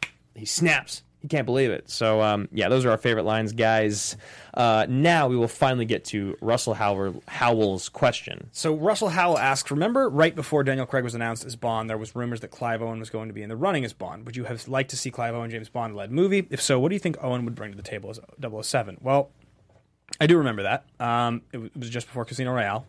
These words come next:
Speaker 2: and, uh, Daniel Craig had just done Layer Cake, and there was a question of whether or not he was gonna be Bond.
Speaker 1: Right.
Speaker 2: Um, when he was announced, he was kind of an unknown. Clive Owen at that moment was surging. He would have been a much more A-list choice at that point, especially in America.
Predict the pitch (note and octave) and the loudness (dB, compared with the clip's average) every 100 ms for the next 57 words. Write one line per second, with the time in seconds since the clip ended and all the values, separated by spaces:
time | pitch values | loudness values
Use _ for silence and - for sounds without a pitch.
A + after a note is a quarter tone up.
0 | - A2+ G#2 G#2 G2+ A2 G#2 G2+ A2+ A2 | -10 -8 -6 -8 -8 -4 -4 -4 -4 -4
1 | A#2 A2+ G2+ G#2 A2 G2+ G2+ - B2+ - | -6 -6 -6 -8 -8 -10 -10 -10 -12 -12
2 | _ A2+ G#2+ G#2+ G2+ B2 G#2+ - A2 G#2+ | _ -8 -6 -6 -6 -4 -4 -4 -6 -6
3 | G#2+ G#2 G2 A#2+ A2 A2 G#2+ G#2+ G2 B2 | -6 -6 -8 -8 -8 -8 -10 -10 -8 -8
4 | - - - G#2 - A2 G#2+ A#2 C#3 C#3 | -10 -10 -2 -2 0 -2 -2 -2 0 0
5 | B2 A2 B2 C#3 - A#2+ A2 - - B2+ | 0 -2 -2 -4 -6 -6 -6 -8 -6 -4
6 | B2+ A#2 A2 F#2+ G2+ A#2+ B2+ B2 B2+ A#2 | -2 -2 -4 -6 -10 -4 0 2 2 0
7 | - A#2 G#2+ C#3 D3 B2 A2 A2+ - - | 2 2 4 4 4 2 -2 -6 -4 0
8 | C3+ A2+ F#2+ G#2+ G#2 A#2 A2+ A2 A2 G#2+ | 2 0 -4 -10 -6 -4 -2 -4 -4 -2
9 | B2+ C#3+ - C#3 B2+ - B2 A#2+ A2 - | 2 2 2 0 0 0 -4 -2 -4 -4
10 | B2 A2 F#2+ F#2+ - G2 G#2 - C3 A#2+ | -4 -4 -6 -12 -12 -14 -14 -4 -4 -4
11 | G2+ G#2+ G2+ - G#2 | -6 -4 -4 -4 -6